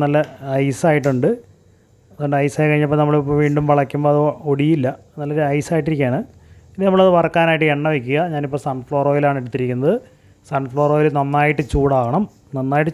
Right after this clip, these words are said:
ചൂടായതിന് ശേഷം മാത്രമേ ഇടാവുള്ളൂ. ഇത് ഐസാണ്. അപ്പോൾ അതുകൊണ്ട് നമ്മൾ നല്ല രീതിയിൽ ഫ-, ക്രിസ്പി ആയിട്ട് കിട്ടാൻ വേണ്ടിയാണ് നമ്മൾ നല്ല ചൂടോടെ ഇടുക. അത് നല്ല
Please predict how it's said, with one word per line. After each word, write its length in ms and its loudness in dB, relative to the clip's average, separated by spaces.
ചൂടായതിന് 440 2
ശേഷം 260 -4
മാത്രമേ 240 -2
ഇടാവുള്ളൂ. 300 -2
ഇത് 100 0
ഐസാണ്. 500 -2
അപ്പോൾ 200 -4
അതുകൊണ്ട് 340 0
നമ്മൾ 200 -2
നല്ല 280 2
രീതിയിൽ 340 0
ഫ-, 220 2
ക്രിസ്പി 340 -2
ആയിട്ട് 180 -2
കിട്ടാൻ 260 -2
വേണ്ടിയാണ് 380 -2
നമ്മൾ 140 -4
നല്ല 160 -2
ചൂടോടെ 400 2
ഇടുക. 160 2
അത് 240 0
നല്ല 140 2